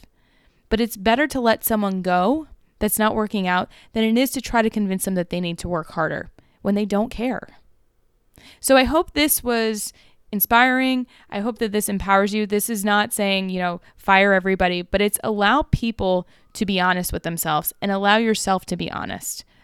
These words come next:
Allow yourself to detach from the story and the emotion and face the facts. You can still support your team by not being, being emotionally involved. This will help your energy be preserved throughout the day. You're gonna have more creative energy,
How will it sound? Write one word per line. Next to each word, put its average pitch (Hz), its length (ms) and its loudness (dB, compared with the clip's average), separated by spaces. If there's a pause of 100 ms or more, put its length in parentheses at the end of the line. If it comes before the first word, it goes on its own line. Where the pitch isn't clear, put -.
Allow 208 260 6
yourself 240 360 2
to 202 100 -6
detach 185 440 -4
from 254 140 -4
the 254 60 -2
story 202 320 0
and 190 100 0
the 185 80 -2
emotion 180 560 -2 (260)
and 190 160 -2
face 180 260 -2
the - 120 -8
facts. - 400 -4 (220)
You 196 100 -6
can 180 160 -4
still 196 280 -2
support 226 400 -2
your 214 140 -2
team 190 440 -2 (340)
by 185 120 0
not 175 300 0
being, 175 300 -4 (140)
being 190 220 0
emotionally 170 460 -2
involved. - 500 -8 (440)
This 202 200 4
will 214 120 2
help 202 320 2
your 247 180 2
energy 190 640 -2 (340)
be 185 120 -4
preserved 180 440 0
throughout 175 240 -2
the 170 60 -4
day. 185 420 2
You're 196 100 -4
gonna 185 120 -2
have 175 180 -6
more 190 200 0
creative 196 440 -2
energy, 196 560 -2